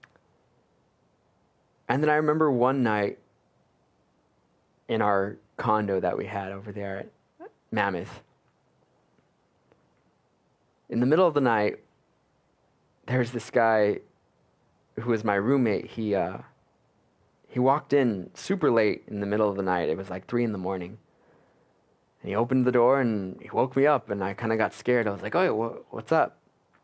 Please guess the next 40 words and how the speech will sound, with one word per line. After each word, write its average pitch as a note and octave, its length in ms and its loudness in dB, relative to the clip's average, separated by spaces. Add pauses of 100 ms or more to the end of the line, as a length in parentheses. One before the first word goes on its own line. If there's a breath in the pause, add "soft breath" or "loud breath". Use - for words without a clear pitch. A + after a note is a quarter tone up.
(500)
And - 160 -4
then G#2+ 80 -2
he G#2+ 100 -8
saw A#2 240 2
me, B2+ 160 0
and G#2+ 100 -2
he G#2+ 80 -8
was G#2+ 200 -8
like, F#2+ 120 -4
"Hey, B2+ 300 2
uh, F#2 140 -2 (1500 soft breath)
do - 120 -8
you A2 60 0
wanna, A#2 360 2 (1040)
uh, - 240 -6 (720)
have G#2+ 200 -6
an G#2 100 -2 (180)
oil, G#2+ 460 0 (380)
um, G#2+ 380 -12 (720)
put A#2 120 -4
on G#2+ 120 -2
your F#2+ 100 -4
head G#2 220 0
and F#2 140 -4
that F2+ 160 -4
you'd F#2+ 180 -12
be G2+ 100 -10
baptized F#2+ 460 -4
in F#2 60 -8
the E2+ 60 -8
Holy F#2 200 -4
Spirit? - 500 -2 (880)
Would G2+ 120 -10
you G#2 60 -4
like G2+ 160 -2
to - 60 -16
be G2+ 80 -4
anointed F#2+ 320 -6
with G2 120 -12
oil?" G#2+ 360 0